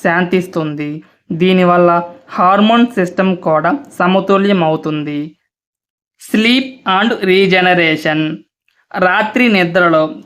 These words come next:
శరీరం హీలింగ్ మోడ్లోకి వెళ్తుంది. మ్యాగ్నెటిక్ మ్యాట్రస్పై నిద్రపోతే చర్మ కణాలు రాత్రిపూట పునరుద్ధరించబడతాయి. ఈ ప్రక్రియ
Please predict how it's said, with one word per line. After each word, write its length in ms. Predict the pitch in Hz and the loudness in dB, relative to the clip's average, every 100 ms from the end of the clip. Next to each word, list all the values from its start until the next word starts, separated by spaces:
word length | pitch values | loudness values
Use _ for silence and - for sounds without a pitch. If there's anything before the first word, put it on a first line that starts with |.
| - | -2
శరీరం 580 | 185 190 208 202 208 208 - | 2 4 4 2 0 -2 -2
హీలింగ్ 380 | 202 214 226 208 | 0 0 0 2
మోడ్లోకి 600 | 180 165 165 165 170 196 | 2 2 2 0 -2 -2
వెళ్తుంది. 840 | 160 156 160 156 151 151 147 160 _ _ _ - | 0 -2 0 -2 0 -2 -4 -10 _ _ _ -2
మ్యాగ్నెటిక్ 680 | 185 185 190 226 214 233 208 | -2 -2 -2 -2 -2 -2 -2
మ్యాట్రస్పై 720 | 185 175 175 175 175 - 175 | 0 0 0 -2 -2 -2 0
నిద్రపోతే 800 | 170 160 160 185 175 156 151 190 233 - _ _ - 185 | 0 0 -2 -2 -2 -4 -2 -4 -4 -12 _ _ -4 0
చర్మ 240 | 196 233 | 2 0
కణాలు 640 | 220 196 180 165 160 180 180 | 0 0 2 0 0 -2 -2
రాత్రిపూట 720 | 175 175 175 190 180 165 - | -2 -2 -2 -2 -2 -2 -2
పునరుద్ధరించబడతాయి. 1800 | 175 - 180 180 185 180 175 190 175 185 165 156 151 147 147 147 151 - _ _ - | -4 -4 -2 0 0 0 0 0 0 0 -2 -2 -2 -4 -4 -6 -10 -14 _ _ -2
ఈ 140 | 202 | 0
ప్రక్రియ 580 | 208 190 180 202 214 190 | 2 0 -2 0 2 2